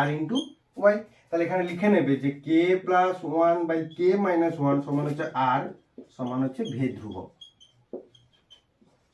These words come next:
ক্লিয়ার? তাহলে এখান থেকে আমি equal to r y পেয়ে গেলাম। এবারে এই মানটা আমি প্রথম এবং দ্বিতীয় সমীকরণে বসে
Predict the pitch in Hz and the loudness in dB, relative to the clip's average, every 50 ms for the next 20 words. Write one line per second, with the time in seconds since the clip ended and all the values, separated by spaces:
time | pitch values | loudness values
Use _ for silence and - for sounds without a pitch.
0 | - - - _ _ _ _ _ _ _ _ _ _ _ _ _ _ _ _ - | -20 -20 -20 _ _ _ _ _ _ _ _ _ _ _ _ _ _ _ _ -10
1 | - - - - _ _ _ - - _ _ _ _ - 202 214 220 226 226 - | -10 -10 -10 -16 _ _ _ -20 -20 _ _ _ _ 0 4 6 6 6 4 0
2 | - _ _ _ - - _ _ - - 160 185 170 156 - - 185 185 - 202 | -8 _ _ _ -20 -20 _ _ -4 -2 0 2 2 0 0 -4 -6 -4 -2 0
3 | 202 208 208 208 208 208 - - - - _ _ - 175 165 185 185 196 269 262 | 2 2 4 4 2 0 -2 -4 -10 -20 _ _ -16 -4 0 0 2 4 4 4
4 | - 147 156 156 151 156 156 147 139 123 110 101 95 92 - - - - _ - | 4 4 4 4 4 4 4 2 0 -4 -8 -10 -10 -12 -14 -20 -20 -20 _ -4
5 | 160 190 196 - - 190 214 220 202 160 160 165 175 - - 220 233 233 269 311 | -2 0 0 2 4 4 4 4 4 2 2 2 2 4 4 6 6 6 6 4
6 | 320 - - - _ _ _ - 156 156 156 180 196 202 202 208 214 202 165 165 | 2 -2 -8 -18 _ _ _ -4 -4 -4 -2 0 0 2 2 2 2 0 0 -2
7 | - 175 170 165 170 170 170 165 175 185 208 247 302 - - - _ _ _ 143 | -4 -4 -6 -4 -4 -4 -2 -2 -2 0 0 0 0 -2 -4 -10 _ _ _ -2
8 | 139 143 143 143 - | 0 0 0 0 0